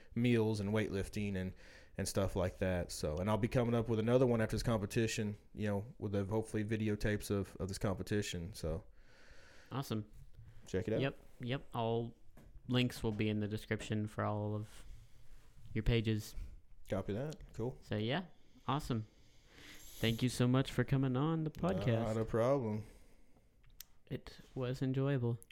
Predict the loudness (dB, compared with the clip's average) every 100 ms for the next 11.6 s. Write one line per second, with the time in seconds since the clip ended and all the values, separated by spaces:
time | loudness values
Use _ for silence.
0 | -4 0 2 4 2 4 2 2 2 2
1 | 2 2 2 2 2 2 2 2 2 2
2 | 2 2 0 -6 0 4 4 4 4 4
3 | 6 6 4 4 0 -2 -2 0 2 2
4 | -2 -10 -20 -20 -16 -2 0 4 2 0
5 | -6 -20 -20 -20 -20 -16 0 4 6 6
6 | 6 6 4 2 0 2 4 2 2 0
7 | 2 2 4 4 2 0 0 2 2 0
8 | -4 -14 -8 -6 -2 0 2 0 0 0
9 | 0 -2 0 0 0 0 -2 -4 -2 -2
10 | -4 -4 -4 -4 -6 -8 -6 -4 0 0
11 | -2 -4 -2 -2 -4 -6